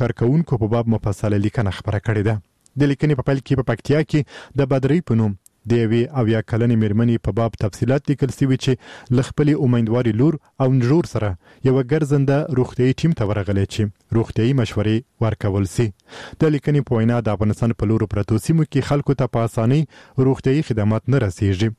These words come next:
خو ګرځنده روغتیايي ډلې په اونۍ کې یوه ورځ، یعنی هره سه شنبه د سهار له اتو د مازدیګر تر څلورو بجو د پکتیا د مرکز ګردیز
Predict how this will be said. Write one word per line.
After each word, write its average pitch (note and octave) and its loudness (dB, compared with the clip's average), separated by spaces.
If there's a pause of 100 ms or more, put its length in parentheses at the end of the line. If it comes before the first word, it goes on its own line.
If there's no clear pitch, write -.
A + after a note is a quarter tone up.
(180)
خو A#2 0
ګرځنده C#3 0 (420)
روغتیايي B2 0
ډلې C3+ 2 (300)
په A#2 2 (200)
اونۍ A#2 2 (120)
کې - -6
یوه A2+ 2
ورځ، D3 2 (360)
یعنی C3+ 2
هره C#3+ 0 (100)
سه D#3+ 0
شنبه G#2 0 (300)
د A2+ 0
سهار A2 -2
له A2 0 (100)
اتو D#3+ 0 (420)
د D#3 4
مازدیګر C#3 2 (120)
تر B2+ 0
څلورو C3 0
بجو G2+ 0 (120)
د G2+ -2
پکتیا G#2+ -2
د G2+ 0
مرکز G2+ -2
ګردیز G#2+ 2